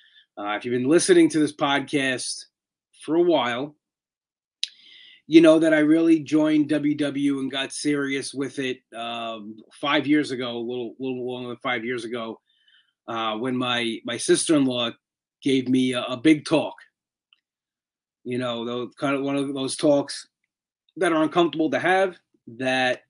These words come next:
you know, um, you don't wanna hear, but, you know, it's just 'cause they love you and they care about you.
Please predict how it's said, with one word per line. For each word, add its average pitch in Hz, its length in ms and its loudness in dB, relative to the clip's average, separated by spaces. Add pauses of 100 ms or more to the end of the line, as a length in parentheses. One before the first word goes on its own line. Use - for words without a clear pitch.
(160)
you 131 200 -2
know, 120 600 -4
um, 113 520 -6
you 135 100 6
don't 143 180 4
wanna 135 200 -2
hear, 220 320 4
but, 147 260 -2
you 143 100 0
know, 113 260 -2
it's 117 220 -10
just - 280 -8 (180)
'cause 151 140 -2
they 160 100 2
love 156 240 4
you 117 100 -2
and 110 100 -6
they 113 60 -8
care 139 200 -2
about 110 260 -6
you. 92 120 -12